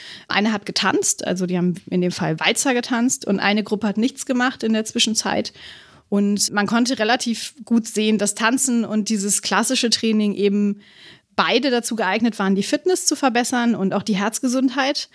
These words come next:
Und was ganz interessant war, die Tanzgruppe, die ist besser dran geblieben. Also da sind weniger Leute ausgestiegen während des Trainings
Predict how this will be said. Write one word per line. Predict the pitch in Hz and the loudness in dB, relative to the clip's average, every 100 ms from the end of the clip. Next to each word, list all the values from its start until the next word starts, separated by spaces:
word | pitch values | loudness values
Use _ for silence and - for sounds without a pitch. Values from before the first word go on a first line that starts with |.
| - - - - | -20 -20 -20 -14
Und | 294 220 190 | 0 2 4
was | 240 | 0
ganz | - 254 247 - | 2 0 0 -2
interessant | 226 233 233 220 262 277 | 0 2 2 2 2 2
war, | 247 247 | 0 0
die | 226 - 226 | -2 -4 -4
Tanzgruppe, | - 233 302 - - 269 269 254 247 _ _ | 2 2 2 0 -2 -2 2 2 0 _ _
die | 220 | 0
ist | 233 - | 0 2
besser | 240 240 | 0 2
dran | 233 214 269 | 0 2 2
geblieben. | 220 175 170 170 | 0 -4 -8 -4
Also | 139 196 | -2 0
da | 208 | 2
sind | 226 226 | 2 2
weniger | 220 277 269 240 | 2 0 2 2
Leute | 233 240 247 - | 2 0 -2 0
ausgestiegen | 285 - - 285 294 294 | 0 2 0 0 2 2
während | 269 277 262 | 2 0 0
des | - | -2
Trainings | - 269 302 311 - | -2 0 0 -2 -6